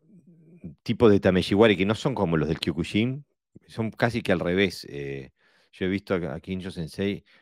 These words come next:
partirse el palo de béisbol en el dedo gordo del pie, cosas así, digo, este, que son, este, <clears throat> eh, son casi inhumanas ese, ese, ese tipo de cosas, ¿no?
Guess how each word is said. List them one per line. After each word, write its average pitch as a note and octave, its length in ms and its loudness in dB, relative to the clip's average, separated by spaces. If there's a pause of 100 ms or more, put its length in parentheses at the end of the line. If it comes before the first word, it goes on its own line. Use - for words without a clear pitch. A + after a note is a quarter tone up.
(160)
partirse - 420 -10
el D#2+ 60 -8
palo F2+ 260 -2
de E2 100 -4
béisbol F2 360 -4
en D2 100 -10
el D#2 100 -8
dedo F2 220 -2
gordo F2 180 -4
del D#2+ 160 -8
pie, G2+ 240 -2
cosas F2+ 300 -12
así, G2 180 -10
digo, E2+ 300 -10 (440)
este, F2 460 -12
que E2+ 100 -8
son, A#2 260 -4 (120)
este, G#2 400 -8
<clears throat> - 1400 -12
eh, D#2 200 -10
son F2+ 240 -12 (400)
casi F2+ 340 -6
inhumanas E2+ 580 -8
ese, D2+ 320 -12
ese, C#2+ 200 -20
ese D#2+ 200 -16
tipo - 260 -12
de D#2 80 -10
cosas, D2 340 -18
¿no? F#2+ 120 -12